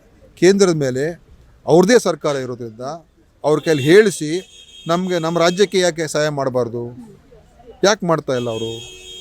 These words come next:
ಯಾಕೆ ಸುಮ್ಮನೆ ಇದ್ದಾರೆ? ಯಾಕೆ ಬಾಯಿ ತೆಗೆಯೋದಕ್ಕೆ ಅವ್ರಿಗೆ ತ-, ತಯಾರಿ ಇಲ್ಲ, ಧೈರ್ಯ ಇಲ್ಲ? ಏನು ಕಾರಣ? ಅವ್ರ ಮೇಲೆ ಯಾವ ಒತ್ತಡ ಇದೆ?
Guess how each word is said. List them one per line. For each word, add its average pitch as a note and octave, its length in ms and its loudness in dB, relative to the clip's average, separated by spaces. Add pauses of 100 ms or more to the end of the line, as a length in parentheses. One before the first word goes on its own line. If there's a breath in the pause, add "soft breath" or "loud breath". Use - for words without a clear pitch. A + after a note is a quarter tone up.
(100)
ಯಾಕೆ F#3+ 220 2
ಸುಮ್ಮನೆ D#3 280 0
ಇದ್ದಾರೆ? B2 560 -4 (420)
ಯಾಕೆ E3+ 200 0
ಬಾಯಿ D#3 160 6
ತೆಗೆಯೋದಕ್ಕೆ C#3+ 440 -2
ಅವ್ರಿಗೆ B2 420 -4
ತ-, - 120 -16
ತಯಾರಿ C3 360 -2
ಇಲ್ಲ, A#2 220 -4
ಧೈರ್ಯ C#3 280 0
ಇಲ್ಲ? A#2+ 260 0 (600)
ಏನು G#3 220 4
ಕಾರಣ? C3+ 320 -4 (1500)
ಅವ್ರ E3+ 140 4
ಮೇಲೆ F#3 200 2
ಯಾವ F3+ 200 2
ಒತ್ತಡ G3 300 2
ಇದೆ? B2+ 440 0